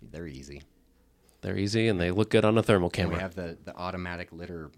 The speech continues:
Speaker 1: That was one thing. It's like, if we're having cats, I'm not dealing with cat litter. Like, uh,
Speaker 2: Oh, you got, like, a little robot?
Speaker 1: The
Speaker 2: Li-,
Speaker 1: robot
Speaker 2: little
Speaker 1: thing.
Speaker 2: ro-, litter robot?
Speaker 1: Litter robot, yeah. Worth its,
Speaker 2: Really?
Speaker 1: worth its weight in gold.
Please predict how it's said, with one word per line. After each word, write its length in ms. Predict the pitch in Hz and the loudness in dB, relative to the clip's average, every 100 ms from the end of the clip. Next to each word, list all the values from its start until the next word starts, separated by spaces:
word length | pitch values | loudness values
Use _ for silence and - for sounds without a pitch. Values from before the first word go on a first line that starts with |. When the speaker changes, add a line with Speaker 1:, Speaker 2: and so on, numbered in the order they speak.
| - | -14
Speaker 1:
That 160 | 92 | -12
was 160 | 101 95 | -10 -8
one 200 | 87 92 | -6 -6
thing. 220 | 85 80 | -6 -10
It's 100 | 71 | -10
like, 100 | 65 | -14
if 120 | 76 | -14
we're 100 | - | -8
having 160 | 120 - | -8 -8
cats, 400 | - 101 85 - - _ | -10 -6 -6 -10 -20 _
I'm 220 | - 90 113 | -10 -6 -6
not 160 | 110 | -6
dealing 260 | 90 92 82 | -6 -6 -6
with 140 | 71 | -10
cat 240 | - 85 - | -10 -12 -12
litter. 240 | 71 71 67 _ | -14 -14 -16 _
Like, 160 | 87 73 _ _ _ _ - | -20 -20 _ _ _ _ -20
uh, 60 | 80 - _ _ | -20 -20 _ _
Speaker 2:
Oh, 60 | 131 | 6
you 80 | 127 | 8
got, 100 | 123 | 8
like, 100 | 120 | 6
a 40 | |
little 220 | 120 117 107 | 6 6 6
robot? 460 | 107 113 120 120 | 6 8 8 6
Speaker 1:
The 60 | - | 4
Speaker 2:
Li-, 80 | 123 | 2
Speaker 1:
robot 300 | 147 127 110 | 4 4 6
Speaker 2:
little 180 | 120 123 | 8 8
Speaker 1:
thing. 100 | 123 | 8
Speaker 2:
ro-, 200 | 123 120 | 8 6
litter 320 | 120 127 127 | 4 4 4
robot? 380 | 123 120 120 127 | 6 4 4 2
Speaker 1:
Litter 220 | 127 139 | 0 -2
robot, 460 | 98 87 80 80 78 | -4 -6 -6 -8 -8
yeah. 280 | 104 104 85 82 | -6 -6 -6 -8
Worth 280 | - 117 320 101 | -4 0 2 0
its, 100 | 101 | -4
Speaker 2:
Really? 100 | 117 | -6
Speaker 1:
worth 220 | 131 135 | -6 -6
its 160 | - - | -8 -8
weight 160 | 90 | -10
in 100 | 64 | -8
gold. 320 | 71 76 76 | -10 -10 -10